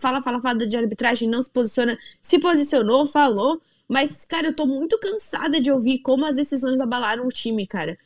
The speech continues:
Porque esse time a gente não tá falando do sub-onze, sabe? A gente precisa de mais personalidades, como o próprio Gil, sabe? Que encarem essa partida.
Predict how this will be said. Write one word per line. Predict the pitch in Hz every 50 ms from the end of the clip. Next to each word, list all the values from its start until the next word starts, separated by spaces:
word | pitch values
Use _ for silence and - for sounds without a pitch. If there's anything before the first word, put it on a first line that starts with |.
| _ _ -
Porque | - 208 - 269
esse | 277 - 247
time | - 269 269 311
a | 269
gente | 269 - -
não | 277 277
tá | 262 294 269
falando | 311 - - 285 269 262 269 277
do | 233 247
sub-onze, | 262 - 277 233 233 262 247 190 196 220 214 208 196 180 185 - _ _ _ _ _ _
sabe? | _ - 220 214 202 208
A |
gente | 220 226 214 -
precisa | - 262 254 - - 269 294 320
de | 269 277
mais | 262 247 277 269
personalidades, | - 285 269 269 285 254 254 247 247 240 214 208 214 226 254 226 220 - - - - -
como | - 320 330
o | 277
próprio | 247 302 311 311 - 370 370
Gil, | 311 208 220 262 285 269
sabe? | - - 247 233 226 214 196
Que | - 254
encarem | 247 240 - 254 214 247 294 311 294
essa | 285 277 - 262
partida. | - 262 254 214 - - 247 247 220 214 190 180